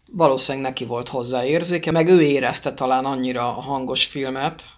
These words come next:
az arányokat, meg akár a vizualitást, hogy ő ezt jobban meg tudta talán csinálni a Browningnál, aki viszont némafilmrendező volt, és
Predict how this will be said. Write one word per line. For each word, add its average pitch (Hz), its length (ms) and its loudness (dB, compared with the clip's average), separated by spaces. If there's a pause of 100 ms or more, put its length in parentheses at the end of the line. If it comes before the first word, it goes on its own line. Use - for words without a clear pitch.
(100)
az 127 160 -10
arányokat, 127 800 -4
meg 117 220 -10
akár 117 220 -12
a 113 60 -10
vizualitást, 147 920 -2
hogy 143 140 -6
ő 143 240 0
ezt - 180 -2
jobban 123 300 -4
meg 123 220 -8
tudta 127 300 -14
talán 123 320 -6
csinálni 120 720 -8
a 127 440 -8
Browningnál, 156 580 -2
aki 151 180 -2
viszont 156 480 -2
némafilmrendező 123 1000 -4
volt, 135 180 -8
és - 160 -6